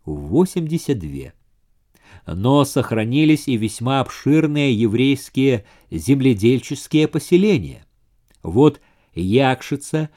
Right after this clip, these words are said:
в скудоземной Минской губернии на сорок шесть семей семьсот сорок десятин, э, то есть в среднем по шестнадцать десятин на семью, что нечасто встретишь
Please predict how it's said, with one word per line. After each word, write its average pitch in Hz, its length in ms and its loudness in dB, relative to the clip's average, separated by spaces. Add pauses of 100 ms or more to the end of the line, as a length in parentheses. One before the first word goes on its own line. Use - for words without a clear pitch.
в - 100 -20
скудоземной 143 840 0 (120)
Минской 139 800 0
губернии 143 840 0 (360)
на 90 380 -4
сорок 123 440 -2
шесть - 520 -4
семей 98 720 -4 (340)
семьсот 147 640 -4
сорок 139 420 -2
десятин, 76 760 -6 (320)
э, 95 100 -4
то 151 140 2
есть - 280 4
в - 100 -20
среднем 110 640 0 (560)
по 117 100 2
шестнадцать 190 800 -4
десятин 117 800 -4
на 117 180 -2
семью, 78 580 -8 (460)
что 151 480 -2
нечасто 196 560 -2
встретишь 156 640 -2